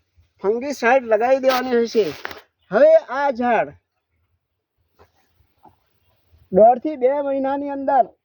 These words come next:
ફરી ફ્લાવરિંગ આવી જશે અને ત્રણથી ચાર મહિનામાં હાર્વેસ્ટિંગ થશે.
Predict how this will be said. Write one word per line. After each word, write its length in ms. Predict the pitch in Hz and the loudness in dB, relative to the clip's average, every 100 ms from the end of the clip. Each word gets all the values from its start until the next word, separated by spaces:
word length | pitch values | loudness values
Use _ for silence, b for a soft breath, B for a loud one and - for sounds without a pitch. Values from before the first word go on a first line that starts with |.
| _ _ _ _ _ - | _ _ _ _ _ -2
ફરી 220 | 262 302 | 0 0
ફ્લાવરિંગ 540 | - 254 262 277 285 | 0 2 4 0 -6
આવી 280 | 214 240 262 | 2 2 2
જશે 480 | 247 - 185 139 - - | -2 0 -2 -2 -10 -6
અને 440 | 233 285 185 143 _ b b _ _ - - | -4 -2 -2 -4 _ b b _ _ -10 0
ત્રણથી 360 | 208 233 302 | 0 2 0
ચાર 300 | 285 254 285 | 4 4 4
મહિનામાં 520 | 277 269 269 269 262 | 2 -2 -2 -2 0
હાર્વેસ્ટિંગ 600 | 202 208 254 269 - 277 | 4 4 4 2 -2 -8
થશે. 500 | 240 240 233 151 135 | -4 -4 -2 -4 -8